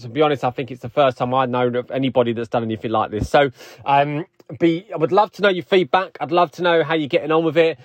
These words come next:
So please head over to my Instagram at Ross underscore Cumru. Just tag me in my stories if you are taking part in this challenge, um, or, you know, drop me a, right, day twenty-three complete or a fire emoji, whatever you wanna do would be absolutely amazing.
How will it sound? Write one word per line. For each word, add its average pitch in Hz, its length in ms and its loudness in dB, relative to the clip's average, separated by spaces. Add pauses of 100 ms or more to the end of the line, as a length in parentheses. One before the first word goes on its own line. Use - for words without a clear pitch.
(180)
So 147 260 2
please 190 460 -2
head 175 140 0
over 165 260 2
to - 160 -8
my 151 180 -2
Instagram 151 400 -4
at 139 80 -2
Ross 147 220 -2
underscore 135 400 -2
Cumru. 135 400 -4
Just 131 160 -8
tag 170 200 0
me 165 100 -2
in 156 60 -2
my 147 100 -2
stories 143 440 -2
if - 160 -16
you 139 100 -4
are 127 120 0
taking 113 340 -8
part 175 240 0
in 165 60 -8
this 165 100 -4
challenge, 170 460 -2 (320)
um, 135 340 2
or, 135 180 0
you 143 80 -6
know, 123 140 4
drop 113 220 -2
me 147 120 0
a, 127 120 4
right, 123 280 -2
day 156 200 -2
twenty-three 143 540 -10
complete 170 520 -2
or 117 140 -4
a 101 40 -4
fire 190 380 2
emoji, 185 420 -2
whatever 143 240 -6
you 123 100 -6
wanna 113 160 -4
do 147 220 0
would 131 120 -8
be 123 100 -4
absolutely - 360 -12
amazing. 160 440 0